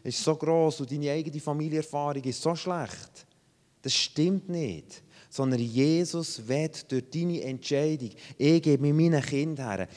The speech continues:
ich werde hier investieren, das ist meine erste Gemeinde, ich werde kämpfen dafür, dass meine Kinder zu Jüngern von Jesus werden. Wenn diese Entscheidung getroffen ist, dann ist schon gewonnen. Weil dann wird sich Jesus über deine Schwachheit erbarmen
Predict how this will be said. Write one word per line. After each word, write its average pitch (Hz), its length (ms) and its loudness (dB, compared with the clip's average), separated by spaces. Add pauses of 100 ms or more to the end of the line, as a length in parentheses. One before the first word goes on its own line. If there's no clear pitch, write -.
(120)
ich 147 160 4
werde 139 260 6
hier 143 380 2
investieren, 151 640 -2
das 127 140 -6
ist 139 180 -2
meine 170 380 2
erste 147 480 -2
Gemeinde, 143 480 -4 (240)
ich 151 160 4
werde 147 240 4
kämpfen 160 580 -2
dafür, 151 300 -4
dass 123 180 -4
meine 165 380 0
Kinder 156 500 -2 (220)
zu 147 160 2
Jüngern 160 460 2
von 143 200 -2
Jesus 147 460 -2
werden. 113 300 -6 (180)
Wenn 131 240 6
diese 190 220 2
Entscheidung 170 420 4
getroffen 143 580 0
ist, - 160 -6
dann 120 60 2
ist 104 80 -4
schon - 160 -6
gewonnen. 90 420 -8 (680)
Weil 120 100 2
dann 165 240 2
wird 156 220 2
sich 123 140 -6
Jesus 143 520 0
über 113 140 -6
deine 135 200 0
Schwachheit 123 640 -4
erbarmen 110 600 -2